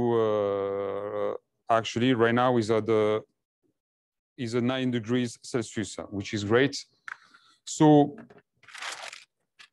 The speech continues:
what I'm going to do, you see, with the butter, actually, it's like a, the plastic is thick, actually. It's designed for that, actually, just to, uh, because before that, it was in a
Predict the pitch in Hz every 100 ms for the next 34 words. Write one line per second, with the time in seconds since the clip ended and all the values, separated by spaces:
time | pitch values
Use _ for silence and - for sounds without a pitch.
0 | _ _ _ 120 170 185 175 156 139 175
1 | 190 - - - - - - - - _
2 | _ - 127 165 170 175 - - _ -
3 | - - _ - 143 143 127 160 156 175
4 | 151 147 - 143 165 - - - - 127
5 | 120 139 139 127 123 - - - - 127
6 | 123 147 - 160 131 113 - - 156 175
7 | 135 - 143 - - _ - - _ 139
8 | 120 127 143 156 156 - 127 120 151 139
9 | 127 120 143 160 - - - _ _ _
10 | 127 143 139 - 135 135 127 117 131 -
11 | 135 135 131 131 - 135 139 135 127 120
12 | 120 117 113 107